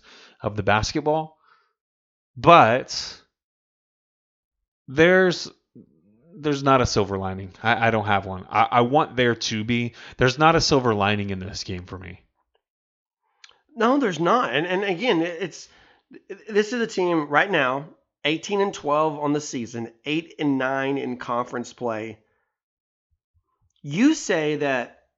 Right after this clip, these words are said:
Speaker 2: it doesn't hurt them as far as the N C double A
Speaker 1: N-,
Speaker 2: tournament
Speaker 1: and I
Speaker 2: is
Speaker 1: still hold
Speaker 2: concerned.
Speaker 1: true to that.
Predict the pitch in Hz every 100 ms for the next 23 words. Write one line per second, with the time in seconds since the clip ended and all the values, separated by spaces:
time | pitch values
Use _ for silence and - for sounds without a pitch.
0 | _ _ _ _ _ _ _ _ _ _
1 | _ - 151 165 170 156 - - 170 170
2 | 147 131 120 113 - 143 135 127 123 117
3 | 123 131 135 127 120 113 113 123 127 120
4 | 131 127 - 135 127 120 117 107 120 107
5 | 92 87 90